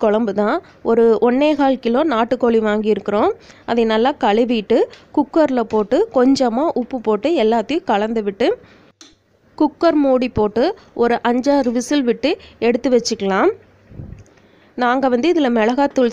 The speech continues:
சேர்க்கல, குட்டீஸ் எல்லாம் இருக்கிறங்காட்டி. நீங்க வந்து கொஞ்சமா மிளகாத்தூளும் கூட சேர்த்து விசில் விட்டு எடுத்து வச்சுக்குங்க.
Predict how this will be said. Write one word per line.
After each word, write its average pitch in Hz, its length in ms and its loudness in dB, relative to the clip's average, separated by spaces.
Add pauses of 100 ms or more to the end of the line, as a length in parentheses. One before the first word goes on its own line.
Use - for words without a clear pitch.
சேர்க்கல, 208 340 0 (160)
குட்டீஸ் 294 400 0
எல்லாம் 247 200 0
இருக்கிறங்காட்டி. 208 600 -2 (640)
நீங்க 277 180 2 (100)
வந்து 269 160 2 (100)
கொஞ்சமா 269 360 2 (100)
மிளகாத்தூளும் 247 720 0
கூட 233 120 2 (140)
சேர்த்து 220 300 0 (1000)
விசில் 254 320 0
விட்டு 247 220 0
எடுத்து 226 260 -2
வச்சுக்குங்க. 202 420 -2